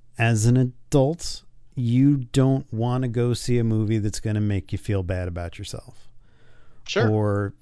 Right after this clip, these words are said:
Speaker 1: watch a movie that, you know, is about murder and death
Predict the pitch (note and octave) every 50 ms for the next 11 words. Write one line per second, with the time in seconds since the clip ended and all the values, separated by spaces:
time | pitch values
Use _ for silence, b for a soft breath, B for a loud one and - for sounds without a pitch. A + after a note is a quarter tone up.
0 | - - C3+ A#2+ A2 A2 A2 - B2 A#2+ A#2 A#2 A#2 A#2 G#2+ A2+ A2+ A2 A2 A2+
1 | G#2 G#2+ G#2 G#2+ G#2+ G#2 G#2 G#2 - - - - - - - - - - - -
2 | _ - - - _ _ _ - - - - - _ - - E3 D3 C3 B2 B2
3 | A#2 A2+ A2+ A2+ A2+ A2+ G#2+ G2+ A#2 G#2 A2 A2+ A2+ A2+ A2+ A#2+ A2 G#2+ A2+ A2+
4 | A2+ A2+ A2+ A2 A2 A2 A2 G#2+ G2 G2+ G#2+ G#2+ - -